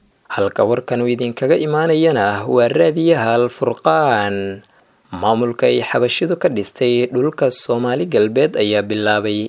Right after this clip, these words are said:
inuu xoog kaga hadalsiiyo odayaasha deegaanka si loo qariyo dhibaatooyinka ka dhacaya dhulkaas.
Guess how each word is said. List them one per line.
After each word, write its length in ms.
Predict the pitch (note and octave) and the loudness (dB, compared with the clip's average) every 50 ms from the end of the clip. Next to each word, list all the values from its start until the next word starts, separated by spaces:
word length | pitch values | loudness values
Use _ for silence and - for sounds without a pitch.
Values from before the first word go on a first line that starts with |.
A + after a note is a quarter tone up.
| - | -6
inuu 240 | - D#3+ D3 C3 B2+ A#2+ - | -6 -4 -4 -2 -4 -2 0
xoog 220 | - E3+ D#3 D#3 - | 2 2 2 2 0
kaga 200 | F3 E3 E3+ E3 | 0 2 2 2
hadalsiiyo 880 | C3 G2+ G#2 G#2+ G#2 - - - A2 G2+ G#2 A2 B2 B2 B2 A#2+ A#2 B2+ - C3 | 2 0 0 0 -2 -4 -6 -6 -6 -6 -2 0 2 4 2 2 0 -2 -2 -2
odayaasha 840 | B2+ A#2 B2 A#2+ A#2 B2 B2+ D3 C#3+ - - C3 A#2+ A#2+ A#2+ A#2+ A#2 | 0 0 0 0 0 0 0 -2 -2 -2 0 0 0 0 0 -2 -2
deegaanka 800 | A#2 A2+ B2 B2+ D3+ C#3 A#2+ A2 - - C3 B2 B2 A#2+ A#2+ B2 - _ _ _ _ | -2 -2 0 0 0 -2 -2 -4 -4 -2 0 0 2 0 0 -2 -6 _ _ _ _
si 240 | - - - - D3 | -6 -4 -2 0 2
loo 300 | D3 D3 C3+ B2 C3+ D#3+ | 2 2 2 2 2 2
qariyo 640 | D#3+ - B2 G#2+ G#2 G2+ G2+ G#2 G#2 G#2+ G#2 A2 A#2+ | 0 0 -2 -2 -2 -2 0 0 0 0 0 -2 -4
dhibaatooyinka 840 | - C3+ B2 A#2+ B2 B2 B2 - - D3 D#3+ E3 E3 D#3+ - G#3+ F#3 - | -6 -4 -2 0 0 0 0 -2 -4 -2 -2 -2 -4 -4 -4 -6 -4 -2
ka 100 | F3 E3+ | -4 -2
dhacaya 720 | D3+ C#3 G#2 F#2 G2 G#2 G#2 G#2+ G#2+ G#2 G#2 G2+ A2 - | 0 2 0 2 0 0 0 0 0 0 0 -2 -6 -6
dhulkaas. 920 | C3 B2+ C3 D3 D3 - - B2 A#2+ A#2+ A#2+ A#2+ B2 A#2+ - - - - | -4 -2 -2 -2 -2 -2 0 0 2 2 2 2 2 0 0 0 -2 -2